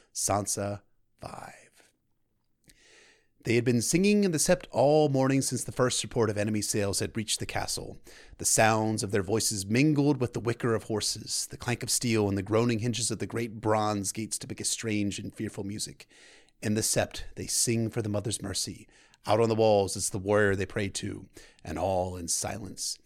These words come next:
Sansa remembered how Septa Mordane used to tell him that the warrior and the mother were only two faces to the same great god. But if there is only one, whose prayers will be heard? These are excellent and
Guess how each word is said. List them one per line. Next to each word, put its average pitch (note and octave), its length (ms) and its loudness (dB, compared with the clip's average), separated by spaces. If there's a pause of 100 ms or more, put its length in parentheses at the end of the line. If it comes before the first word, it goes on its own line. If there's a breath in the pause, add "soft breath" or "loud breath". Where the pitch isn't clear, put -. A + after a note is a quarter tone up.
(500 soft breath)
Sansa - 360 0
remembered A#2 320 0
how A2 100 -4
Septa - 320 -2
Mordane A2 400 0
used C#3 240 0
to - 80 -8
tell C#3+ 240 2
him C#3 80 2
that A#2 120 -2
the G#2+ 60 -2
warrior A#2+ 380 6
and G#2+ 100 2
the G2+ 60 -4
mother G#2+ 180 2
were G#2 200 -2
only C#3+ 340 4
two D3 180 -4
faces B2+ 380 -2
to - 80 -12
the A2+ 60 -8
same A2 300 -2
great G#2 380 -6
god. - 440 -6 (480)
But - 100 -12
if G2+ 80 -12
there A2 160 -2
is A2+ 100 0
only A#2+ 200 0
one, A2+ 420 -4 (440)
whose G2+ 220 -6
prayers G2+ 460 -10
will F#2+ 80 -12
be F#2 120 -10
heard? - 340 -12 (760 soft breath)
These F3+ 160 2
are G3 280 4
excellent E3+ 580 2
and C#3+ 260 2